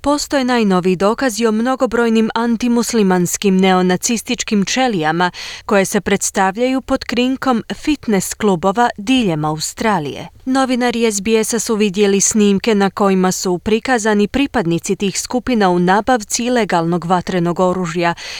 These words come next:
te sudjelovanju u vojnoj obuci u australskoj divljini, kao i kodiranim razgovorima s inozemnim terorističkim organizacijama o upotrebi eksploziva. Članovi australskog protuterorističkog tima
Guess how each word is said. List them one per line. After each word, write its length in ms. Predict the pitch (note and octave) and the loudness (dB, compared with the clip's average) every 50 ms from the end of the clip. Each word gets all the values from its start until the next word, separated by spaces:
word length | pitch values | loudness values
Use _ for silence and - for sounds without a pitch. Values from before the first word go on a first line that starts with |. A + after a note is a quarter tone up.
| - - | -16 -12
te 140 | - - D4 | -4 -2 -2
sudjelovanju 760 | - - D4+ B3 C4+ B3+ A#3+ G#3+ F3 F#3+ G3+ A#3 B3+ C4+ C4 | -2 -2 -2 0 0 0 0 2 2 2 0 0 0 0 -2
u 40 | A#3 | -2
vojnoj 480 | F#3+ F#3 A#3 B3 B3+ A#3+ A#3+ A3+ G#3 | 0 0 0 0 2 0 0 2 2
obuci 500 | F3+ F3+ F3 E3 A3 A#3 - - C4+ C4+ - _ | 2 0 0 0 -2 0 0 -2 -4 -4 -4 _
u 140 | C4 C4+ - | -4 -4 0
australskoj 960 | - G3+ G3 F#3+ F3+ - - - - A3 G3+ F#3+ F3 - - - A3 F#3+ F#3 | 0 0 0 0 -2 -4 -8 -6 -2 -2 0 0 -2 -4 -4 0 0 0 0
divljini, 640 | E3 D3 G3+ G3 E3 E3+ G3+ A3+ A3+ G#3 F3 E3+ E3 - - - - - - - | 0 0 -2 -2 0 0 0 2 2 4 2 0 0 -2 -10 -18 -18 -20 -14 -8
kao 240 | - G3+ F3 F3 | -2 0 2 2
i 100 | F#3+ G#3+ | 2 0
kodiranim 680 | G3+ - - C4+ C4+ A#3 C4+ B3+ A#3+ A3 G#3 G#3+ G#3+ G#3+ | 0 0 0 0 2 2 2 2 2 2 2 2 2 2
razgovorima 800 | A3+ A#3+ B3+ A#3+ A3+ _ C4 A#3+ G#3 A3 G3+ F#3+ G3 F3+ E3+ E3+ | 2 2 0 0 -2 _ -2 0 2 2 2 2 2 2 0 0
s 120 | - - | -2 -2
inozemnim 680 | A3+ A3 G3+ G3+ F#3 D#3+ F#3+ F#3 F3+ F3+ F3+ F3+ F3+ F3 | 0 2 2 2 2 2 0 2 2 2 2 2 0 -2
terorističkim 880 | - - G#3+ G#3 G#3+ G3+ A3+ C#4 D4 - - C4 - - - F3 E3 | 0 0 2 2 4 2 2 0 0 -2 -4 -4 -4 -4 -2 -2 0
organizacijama 1000 | E3 E3 - F#3 F3 F3 F3 D#3+ F#3 F#3 F3 E3+ - - G3+ F3 E3+ E3+ F3 F3 - - - - - - - | -2 -2 -2 -2 -2 -2 -2 -2 -2 -2 -2 -2 -4 -2 0 0 2 2 0 0 -2 -6 -18 -18 -20 -4 0
o 120 | C4 C4 - | 0 0 2
upotrebi 640 | - A#3+ A#3 - - A3+ - - G3+ F3+ D#3 E3+ E3+ - - | 2 0 0 2 0 0 0 2 -2 0 0 0 -2 -2 -4
eksploziva. 920 | F#3 E3+ _ - - - - G#3+ G3+ G3 D#3+ - F#3 D3 C#3+ D#3 C#3+ - - - _ _ _ - - | -10 -8 _ -12 -12 -4 -2 0 0 0 0 -2 -4 -4 -2 -4 -4 -4 -6 -16 _ _ _ -10 -4
Članovi 480 | - D#4+ D4+ D4+ D4 D4+ D4 B3+ A3+ | 0 2 2 2 2 0 0 2 2
australskog 840 | G#3 G3+ G3+ G3+ F#3 - - - A3 G#3 G3 F3 - - A3 F#3+ - | 4 4 2 0 -2 -6 -6 -2 0 0 0 -2 -2 -6 -6 -6 -6
protuterorističkog 1200 | - - A#3 A3 - - G#3+ F#3+ A3+ G#3 G3 G3 F#3+ A3+ C#4 D4 - E4+ C#4+ - - G#3 F3 - - | -4 -2 -2 -2 -2 -4 -4 0 0 0 2 2 0 0 -2 -2 -4 -4 -4 -4 -4 -4 -6 -6 -4
tima 400 | - - C4+ A#3 F3 D3+ C#3+ D3+ | -4 -2 0 0 0 0 -2 -4